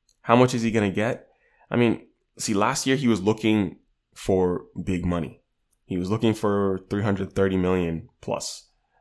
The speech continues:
And he's, you know, 'cause we know the, the kind of money he turned down from the Tigers. The Tigers reportedly offered him, I believe it was ten years, two seventy-five. He was looking for something, you know, north of three hundred. He's looking for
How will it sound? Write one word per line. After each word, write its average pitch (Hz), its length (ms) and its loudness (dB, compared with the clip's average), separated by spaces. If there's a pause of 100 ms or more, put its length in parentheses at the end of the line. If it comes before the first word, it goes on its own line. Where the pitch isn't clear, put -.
And - 80 -8
he's, - 160 -10
you - 100 -6
know, - 100 -4
'cause 85 180 -12
we 90 120 -4
know 107 420 4
the, 98 280 -8
the 90 320 0
kind 104 180 -2
of 101 80 4
money 98 160 4
he 90 120 -6
turned 90 380 -2
down 101 320 2
from 90 440 -2 (640)
the 87 840 -2 (760)
Tigers. - 580 -4
The 107 100 -8
Tigers 127 400 0
reportedly 95 440 0
offered 92 300 -2
him, 90 140 -4
I 87 60 -4
believe 101 240 -4
it 95 40 -4
was 87 140 -6
ten 101 240 -4
years, 95 240 -2
two 98 160 -10
seventy-five. 90 760 -2 (480)
He - 80 -6
was 117 80 0
looking 143 140 -2
for 127 60 -8
something, 120 440 2
you - 20 -8
know, 92 280 -4
north 107 260 -2
of - 60 -20
three 98 160 -4
hundred. 92 400 -6
He's 85 140 -14
looking 92 200 -2
for 90 380 -6